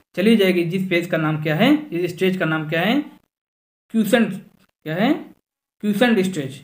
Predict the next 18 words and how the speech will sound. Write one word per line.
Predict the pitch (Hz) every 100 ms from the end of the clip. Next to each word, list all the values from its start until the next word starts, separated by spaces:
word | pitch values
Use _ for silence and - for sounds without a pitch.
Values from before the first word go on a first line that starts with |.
| -
जिसको | 147 147 190 190 170
जी | 143 170
नॉट | 165 160
से | 175 226 302 - - _ _ _
divide | 147 170 196 185
करते | 151 151 147
हैं, | 139 127 - - _
अ, | 151
sorry, | 156 160 147 139 - -
denote | 170 190 185
करते | - 147
हैं। | 156 269 - _ _ -
और | 160
ये |
क्यूसेंट | 160 175 202 202
stage | 190 175 151
को | 202
कैसे? | 202 160 220